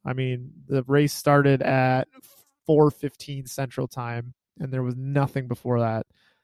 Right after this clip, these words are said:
So I know that it's technically written in the rules that way. I just don't understand why we couldn't have them go qualify, 'cause then it was like Dixon was on pole again,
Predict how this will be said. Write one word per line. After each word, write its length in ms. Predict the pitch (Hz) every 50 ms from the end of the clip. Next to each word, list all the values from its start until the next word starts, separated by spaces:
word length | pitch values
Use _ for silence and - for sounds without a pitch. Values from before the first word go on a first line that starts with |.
| _ _ _
So 480 | - - 143 139 139 135 135 131 131 127
I 140 | 139 139 143
know 320 | 143 156 160 160 156 156 143
that 100 | 143 147
it's 220 | 147 135 - -
technically 460 | - - 170 156 156 156 - - 147
written 220 | 139 143 143 143 143
in 80 | 139
the 120 | 131 131 135
rules 260 | 143 151 147 147 139
that 160 | 147 143 135
way. 240 | 139 139 135 135 135
I 200 | 143 139 139 139
just 180 | 127 127 -
don't 140 | - 139 135
understand 400 | 131 135 127 - - 135 131 131
why 240 | 127 127 123 127 123
we 120 | 127 127
couldn't 240 | 123 - 127 123 123
have 140 | 123 120 120
them 140 | 123 120 120
go 120 | - 120
qualify, 500 | - - 151 147 143 131 143 139 131 131
'cause 180 | 127 - 127 117
then 100 | 131 127
it 40 | 127
was 100 | 117 123
like 200 | 123 120 113 110
Dixon 300 | 139 131 - - 139 131
was 100 | 127 131
on 140 | 123 123
pole 240 | 123 139 131 131 131
again, 640 | 127 123 123 135 147 143 139 139 131 127 127 131